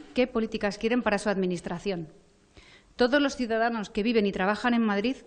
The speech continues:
han de saber que he empeñado mi vida, todo mi tiempo y esfuerzos para ser una buena presidenta de la Comunidad de Madrid. Jamás he estado más orgullosa de algo en toda mi vida. Cada día me enamoro de todo lo que estamos construyendo en esta comunidad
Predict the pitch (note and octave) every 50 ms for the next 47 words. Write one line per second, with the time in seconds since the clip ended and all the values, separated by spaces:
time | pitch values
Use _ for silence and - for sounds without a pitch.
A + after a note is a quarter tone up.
0 | - - - G#3 G#3+ A3 A#3+ A3+ A#3 A3 G3+ G#3 A#3+ D4 - - - - - _
1 | - - - - - - - - - A3 A3 B3 C4+ B3 C4 B3 A#3 A#3+ B3 B3
2 | C4+ B3 A3 G#3 A3 B3 B3+ D4+ E4+ - - - - _ _ _ _ _ _ _
3 | _ _ _ _ - - B3 C4+ B3 C#4+ C#4+ C4+ A#3+ - - A3 A3 G#3 G#3 G3
4 | G#3 B3 D4 D#4+ D#4+ - - - G#3+ G3 G3 F#3+ E3+ - - A3+ A#3+ B3 C#4+ C#4
5 | - - F4 F4 F4+ - - - - A3 G3 F#3+ F3+ - A3+ A#3+ - A3+ A3+ A3
6 | G#3 G#3+ A3+ A#3 A3+ - A3 G#3 - A3 G#3+ A3 G#3+ A#3+ A#3 A3 G#3+ - G3 F#3
7 | F#3+ F#3+ F#3+ G3 G3 F#3+ F#3 F3 F3 F3 E3+ E3 - - _ _ _ _ _ _
8 | _ _ _ _ _ - - - - _ - - G#3+ G#3+ A3 B3 C4 C#4+ D#4 D4+
9 | - - - - A3+ A#3+ A#3 A#3+ - C4 B3 A3+ A3 A3+ A3 A#3 A#3 A3+ G3+ G3+
10 | A3 A3+ G#3+ - A3 G3 G3 G#3+ A3+ A3+ G#3 G3 G3 G#3 G#3 G#3+ G#3 F#3+ F3 F3
11 | F#3 E3+ E3+ D#3+ E3 - - - - - - - _ - - - _ _ _ _
12 | _ _ - - - - - - - - G#3 G3+ G#3+ A3+ C4+ C#4 C4+ B3+ B3 A3+
13 | A#3 B3 C4 C4+ A3 A3 G#3 - - - B3 B3+ C4 B3+ A#3+ A#3 A3+ - A#3+ A3+
14 | A#3+ A#3 A#3+ - A3+ A3+ A3 - A3 G#3 G#3 A3 A3+ A#3+ A#3+ B3+ C4+ - - G3+
15 | G3 A3 G#3+ - C4 B3 A#3+ - A3+ G#3+ G#3 G3+ G3 G3 A3+ B3 C4